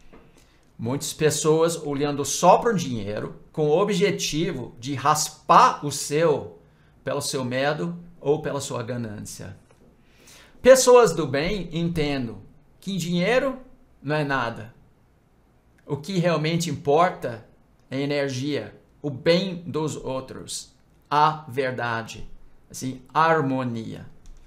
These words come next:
Graças a Deus, eu nunca tive que pedir desculpas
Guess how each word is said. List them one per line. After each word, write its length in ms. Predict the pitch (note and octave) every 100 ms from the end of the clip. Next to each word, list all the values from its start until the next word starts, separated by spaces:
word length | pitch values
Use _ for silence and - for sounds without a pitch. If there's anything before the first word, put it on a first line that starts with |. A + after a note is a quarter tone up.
| _ _ _ -
Graças 460 | C3 F#3 A3+ G#3+ E3
a 100 | C#3+
Deus, 720 | A#2+ C3 B2+ C3+ - - - - _ _ _ _ _ _ _ _ _ _
eu 160 | F#3 G3
nunca 440 | D#3+ F3 G#3 G3+
tive 300 | E3+ F3 E3
que 140 | - E3+
pedir 340 | D#3 B2+ C3
desculpas 1080 | A#2+ A#2 - D3 E3+ E3+ G#2+ G2 - -